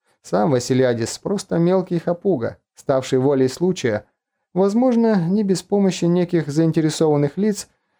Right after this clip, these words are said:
директором заповедника А-группы и превратившийся в хапугу крупного. Нас больше интересуют те, кому он продал технику Нвакеди и всё остальное, наплевав на закон и чувства матери мальчика,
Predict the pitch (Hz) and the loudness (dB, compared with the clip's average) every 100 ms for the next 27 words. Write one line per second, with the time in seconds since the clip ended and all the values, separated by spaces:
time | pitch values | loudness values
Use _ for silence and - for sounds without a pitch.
0 | - 151 165 190 190 185 180 170 170 151 | -6 0 2 0 0 0 2 0 0 0
1 | 165 175 170 175 165 160 165 202 - - | 2 0 0 0 0 -2 -2 -4 -4 -10
2 | 101 _ _ _ _ 127 123 127 131 123 | -10 _ _ _ _ -2 0 2 0 0
3 | 117 139 139 - 127 139 120 - 117 - | -2 -2 -2 -2 -2 -2 -4 -2 -4 -2
4 | 123 110 113 95 _ 165 156 - 113 98 | -2 0 -4 -6 _ -2 -2 -2 -8 -8
5 | 87 _ _ _ _ _ _ _ - 151 | -10 _ _ _ _ _ _ _ -4 0
6 | 175 160 175 - 160 156 156 151 180 170 | 0 0 -2 0 0 2 0 0 0 0
7 | 156 - 185 175 - 131 156 175 156 151 | 0 -2 -2 -2 -2 -2 0 0 0 -2
8 | 151 165 160 - 165 165 151 160 143 139 | -2 0 -2 0 -2 -2 -4 0 2 0
9 | 143 196 175 110 101 120 117 180 170 - | 0 0 0 0 -4 -8 -8 -4 -4 -2
10 | 180 165 117 101 _ _ _ _ 147 147 | -2 0 0 -2 _ _ _ _ -2 0
11 | 170 175 214 196 175 156 156 - 196 190 | 0 2 0 0 0 0 -2 0 0 0
12 | - _ _ - 160 - 190 190 185 160 | -4 _ _ -4 -4 -2 -8 -4 -2 0
13 | 165 170 175 175 165 113 - 110 107 101 | 0 -2 -2 0 0 -2 -6 -8 -6 -8